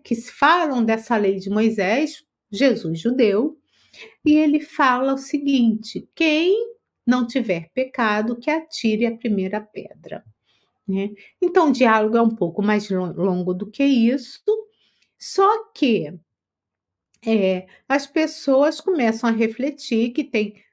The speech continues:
muitas dificuldades, e ali, desde os mais moços até os mais velhos,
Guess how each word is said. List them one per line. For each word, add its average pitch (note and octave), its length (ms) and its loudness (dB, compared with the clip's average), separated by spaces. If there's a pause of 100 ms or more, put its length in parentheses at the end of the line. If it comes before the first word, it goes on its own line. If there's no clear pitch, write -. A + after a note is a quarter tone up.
(160)
muitas D4+ 580 2
dificuldades, B3+ 1200 -2 (300)
e F4+ 120 6
ali, B3+ 560 2
desde F#4 600 4
os D#4 180 -4
mais B3 760 -4 (840)
moços A3 680 2
até A#3+ 280 0
os G#3+ 160 -2
mais G3 360 -4
velhos, A3+ 640 -2